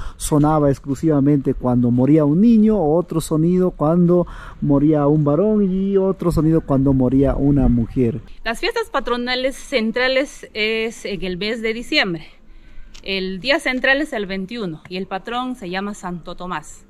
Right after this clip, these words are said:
Speaker 1: Vamos a conocer el interior de esta iglesia de Santo Tomás. Acompáñenos.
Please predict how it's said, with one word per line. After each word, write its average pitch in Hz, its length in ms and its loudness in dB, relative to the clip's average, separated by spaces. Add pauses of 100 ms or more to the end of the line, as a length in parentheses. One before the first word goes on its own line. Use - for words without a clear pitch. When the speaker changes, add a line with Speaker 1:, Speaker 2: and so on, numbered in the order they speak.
Speaker 1:
Vamos 208 340 4
a 165 60 0
conocer 208 760 2 (140)
el 180 180 4
interior 170 640 6
de 151 220 2
esta 143 580 0
iglesia 156 580 0
de 127 120 -2
Santo 131 380 -4
Tomás. - 680 -2 (400)
Acompáñenos. 180 1160 -2